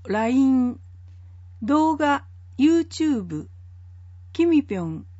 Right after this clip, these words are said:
Instagram、キミピョン、X、旧Twitter、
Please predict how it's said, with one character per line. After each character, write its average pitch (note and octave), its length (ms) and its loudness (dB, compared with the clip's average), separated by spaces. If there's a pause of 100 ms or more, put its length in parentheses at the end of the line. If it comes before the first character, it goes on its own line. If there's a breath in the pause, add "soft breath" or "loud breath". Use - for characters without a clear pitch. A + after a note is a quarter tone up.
Instagram、 A#3+ 1040 0 (920)
キ E4 120 0
ミ D#4 180 4
ピ G#3+ 140 -6
ョ F#3 80 -2
ン、 D#3 200 -6 (400)
X、 - 720 -8 (760)
旧 C#4 280 0
Twitter、 F#3 880 -8